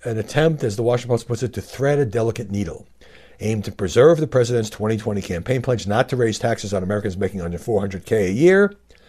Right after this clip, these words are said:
but steering clear of the red line.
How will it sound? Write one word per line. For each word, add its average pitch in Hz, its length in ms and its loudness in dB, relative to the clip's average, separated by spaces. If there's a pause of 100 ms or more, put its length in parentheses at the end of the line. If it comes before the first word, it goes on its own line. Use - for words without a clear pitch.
(400)
but 123 160 0
steering 143 320 2
clear 143 200 4
of 117 100 0
the 110 100 0
red 143 360 4
line. 123 760 4